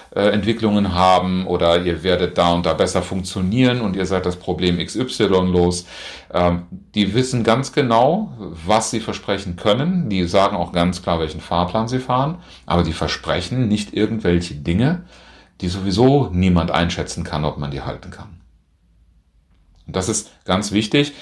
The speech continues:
denn wenn da an der Stelle falsche Versprechungen gemacht werden und dann wird ein Vertrauen darauf basiert und man geht diese, diesen Prozess weiter und dann stell dir mal vor, der Sinai hört nicht mehr auf.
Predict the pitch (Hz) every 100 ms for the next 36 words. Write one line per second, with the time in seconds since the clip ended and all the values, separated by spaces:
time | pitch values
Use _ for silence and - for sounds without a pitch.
0 | - - 92 92 92 90 113 123 104 113
1 | 110 107 113 117 - 92 131 135 101 85
2 | 80 78 - 82 101 98 87 104 113 95
3 | 123 - 92 90 87 - - 90 120 90
4 | 82 82 80 80 76 113 165 170 - -
5 | - - 87 90 117 120 107 98 - _
6 | 110 107 107 98 - 95 92 131 127 107
7 | 95 85 87 78 90 101 117 - 120 131
8 | 110 104 110 107 107 107 110 110 120 120
9 | 95 -